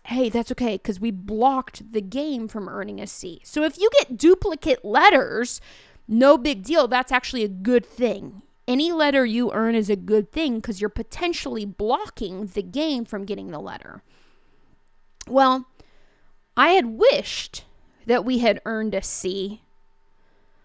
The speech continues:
in one of the times I was playing this with the students.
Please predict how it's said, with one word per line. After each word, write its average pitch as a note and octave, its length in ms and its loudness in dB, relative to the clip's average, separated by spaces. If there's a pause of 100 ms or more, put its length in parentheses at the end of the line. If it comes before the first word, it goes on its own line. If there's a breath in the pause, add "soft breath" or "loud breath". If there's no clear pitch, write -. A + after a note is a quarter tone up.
(220)
in B3 200 2
one C4+ 160 6
of C4+ 120 2
the C4 100 6
times G#3+ 360 -2
I G#3 80 0
was G#3 140 -2
playing G3 320 -6
this G3 160 -10
with G3+ 80 -8
the G3 80 -6
students. - 680 -10